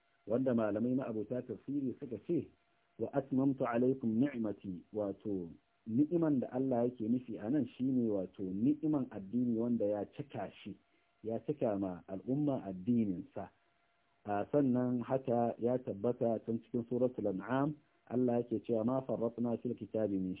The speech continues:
shay." Sannan ya tabbata a aya, a wata aya, Allah subhanahu wa ta'ala yake cewa cikin Suratul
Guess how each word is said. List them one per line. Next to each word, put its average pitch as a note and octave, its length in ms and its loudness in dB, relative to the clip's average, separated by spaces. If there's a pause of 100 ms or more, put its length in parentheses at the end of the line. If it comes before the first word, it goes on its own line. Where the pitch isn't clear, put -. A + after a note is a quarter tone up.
shay." G#2 160 0 (800)
Sannan B2+ 560 4 (240)
ya B2 180 4
tabbata A#2+ 800 2
a A2 80 -10 (240)
aya, B2 380 4
a G#2 100 -10
wata A2+ 240 0
aya, B2+ 480 2
Allah A#2+ 320 0
subhanahu A#2+ 300 -2
wa A2+ 100 0
ta'ala A2+ 280 -2 (120)
yake G#2 160 -6
cewa A#2 200 -2
cikin A#2 200 -4
Suratul A#2+ 400 -4